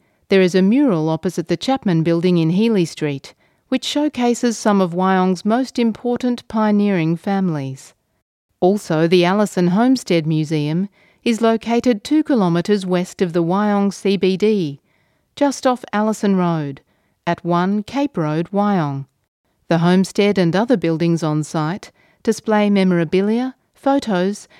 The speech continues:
and items relating to the early settlement of Wyong and surrounds.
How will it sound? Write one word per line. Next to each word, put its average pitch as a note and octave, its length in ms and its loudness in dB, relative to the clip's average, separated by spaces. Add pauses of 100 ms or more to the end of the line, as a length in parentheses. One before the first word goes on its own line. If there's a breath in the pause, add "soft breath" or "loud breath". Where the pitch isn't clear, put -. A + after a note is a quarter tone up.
(160 soft breath)
and A3+ 160 2
items B3+ 460 2
relating A3 480 2
to G3+ 80 -6
the F#3 220 0
early B3+ 320 0
settlement F#3+ 520 0
of F3 140 -2
Wyong F3 540 0
and E3 120 0
surrounds. E3+ 840 -4